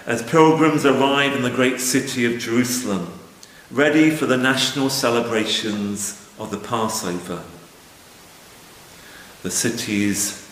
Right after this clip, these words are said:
crowded and noisy, and there's an air of excitement. Excitement over who this Jesus is and what he might be about at this critical moment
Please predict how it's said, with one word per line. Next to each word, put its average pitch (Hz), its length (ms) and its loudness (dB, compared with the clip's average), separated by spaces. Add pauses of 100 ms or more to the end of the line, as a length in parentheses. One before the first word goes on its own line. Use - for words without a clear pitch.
crowded 101 680 -4 (100)
and 98 220 -4
noisy, 104 560 -2 (1120)
and 98 140 -6
there's 104 160 -4
an 110 100 -4
air 123 460 4
of 113 120 2
excitement. 117 1000 -6 (1400)
Excitement 147 680 2
over 131 260 4
who 147 320 8
this 139 280 2
Jesus 127 520 0
is 135 760 2 (140)
and 110 220 -6
what - 520 0 (300)
he 123 140 -4
might 131 380 -4
be 120 140 2
about - 840 -2
at 107 200 -8
this 110 220 -2
critical 120 540 -4
moment 101 720 -4